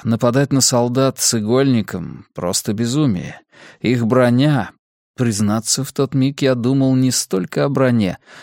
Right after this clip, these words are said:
сколько о том, что ответный огонь в мгновение ока сравняет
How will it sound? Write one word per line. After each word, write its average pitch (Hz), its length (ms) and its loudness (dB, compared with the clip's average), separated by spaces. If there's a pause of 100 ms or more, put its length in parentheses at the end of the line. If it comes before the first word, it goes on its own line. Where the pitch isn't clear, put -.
сколько 120 520 0
о 104 60 -2
том, 143 240 0
что 101 260 -2
ответный 123 580 0
огонь 127 380 2
в 110 80 0
мгновение 127 800 0
ока 135 320 -2
сравняет 107 500 0